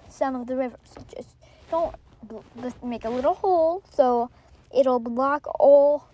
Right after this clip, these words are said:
it'll block trash from going through. Most of it anyway. Who knows what people are throwing down here? So that'll help the water go through. And if it goes above that, you might wanna stack it up.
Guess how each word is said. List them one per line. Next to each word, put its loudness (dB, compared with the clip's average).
it'll -2
block 0
trash 0
from -10
going -6
through. -10
Most -4
of -8
it -6
anyway. -6
Who -4
knows 4
what 2
people -2
are -2
throwing -12
down -12
here? -14
So 2
that'll 0
help -12
the -2
water -2
go -6
through. -8
And -2
if 0
it -10
goes 0
above 0
that, -4
you -6
might -6
wanna -8
stack -6
it -4
up. -6